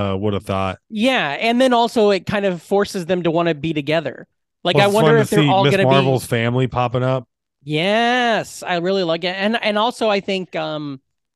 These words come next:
Speaker 2: what's her
Speaker 1: A
Speaker 2: name?
Speaker 1: lot of kitties.
Speaker 2: Uh, what's her name? The
Speaker 1: Brie Larson?
Speaker 2: No, the other one. The one that plays Marvel.
Speaker 1: Mm.
Speaker 2: What's her name?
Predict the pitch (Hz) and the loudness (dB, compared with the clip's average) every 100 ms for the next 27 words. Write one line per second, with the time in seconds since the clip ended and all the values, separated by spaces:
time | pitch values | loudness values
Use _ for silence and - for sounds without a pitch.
0 | _ _ _ - 185 190 175 139 123 113 | _ _ _ -8 -6 -6 -2 0 0 0
1 | 135 131 131 123 - _ _ _ _ 240 | 2 2 2 0 -4 _ _ _ _ -14
2 | - 349 349 320 202 208 208 202 202 196 | -10 -6 -6 -6 -2 0 0 0 -2 -2
3 | 156 147 135 160 165 196 - _ - 208 | 0 2 2 2 2 0 -2 _ -2 0
4 | 196 208 196 165 160 147 165 165 185 160 | 2 2 2 0 -2 -2 -2 -2 -2 -2
5 | 180 156 151 156 156 151 156 143 131 151 | -2 -2 -2 -2 0 0 0 0 -2 -6
6 | 160 151 143 131 151 | -8 -8 -8 -8 -14